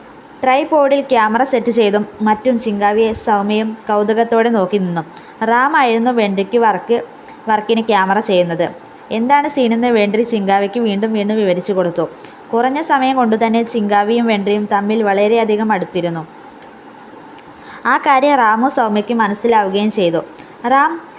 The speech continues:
ആ സമയത്ത് തൻ്റെ വർക്കിൽ അഭിനയിക്കാൻ പറ്റുമെന്ന് സൗമ്യയോട് ചോദിച്ചു. "Thank you ചേട്ടാ, ഞാൻ ഇതെങ്ങനെ ചേട്ടനോട് ചോദിക്കാമെന്ന് ആലോചിച്ചിരിക്കുകയായിരുന്നു.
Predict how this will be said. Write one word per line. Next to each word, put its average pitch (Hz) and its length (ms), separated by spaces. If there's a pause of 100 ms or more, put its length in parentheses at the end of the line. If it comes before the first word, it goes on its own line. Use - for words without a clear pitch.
(220)
ആ 277 120
സമയത്ത് 240 520
തൻ്റെ 226 220
വർക്കിൽ 226 400
അഭിനയിക്കാൻ 214 540
പറ്റുമെന്ന് 214 460
സൗമ്യയോട് 190 420
ചോദിച്ചു. 185 380
"Thank 214 580
you 277 60
ചേട്ടാ, 214 440 (540)
ഞാൻ 320 240
ഇതെങ്ങനെ 254 380
ചേട്ടനോട് 233 520
ചോദിക്കാമെന്ന് 226 720
ആലോചിച്ചിരിക്കുകയായിരുന്നു. 185 1080